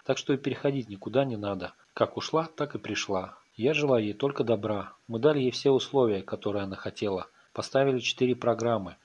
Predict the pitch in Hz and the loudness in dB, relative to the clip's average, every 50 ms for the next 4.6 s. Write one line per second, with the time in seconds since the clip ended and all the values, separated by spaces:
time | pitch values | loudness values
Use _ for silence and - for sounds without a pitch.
0 | _ _ - 107 101 - 131 123 120 120 120 117 - 147 147 - - - - 104 | _ _ -8 -6 -2 0 2 2 2 2 0 0 2 2 2 2 0 -2 -8 -8
1 | 104 110 139 165 - - - - - - 101 101 104 98 - 110 107 107 104 113 | -6 -4 -4 -4 -4 -4 -8 -8 -8 -6 -4 -4 -4 -4 -4 -4 -6 -4 -4 -4
2 | 107 101 101 98 104 98 - - - 147 160 - - 107 98 - 113 107 - 117 | -4 -4 -4 -4 -6 -6 -2 0 0 0 2 0 -2 -6 -6 -6 -8 -4 0 0
3 | 120 117 - - - 101 98 98 98 98 95 - - - 98 - 120 120 110 104 | 0 0 -2 -4 -6 -6 -4 -4 -4 -6 -6 -8 -10 -12 -4 0 0 0 0 -2
4 | 98 95 - - - 143 165 165 127 98 92 | -6 -14 -6 0 2 2 2 2 0 -4 -6